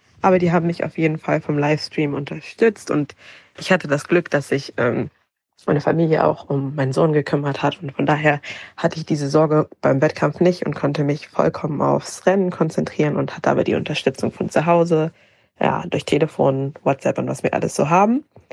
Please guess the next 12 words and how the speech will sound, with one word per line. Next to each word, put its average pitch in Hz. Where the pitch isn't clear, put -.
Ähm, 175
zu -
der 160
weiteren 165
Saisonplanung, 170
das -
ist 165
noch 151
so -
ein 139
bisschen -
offen. 226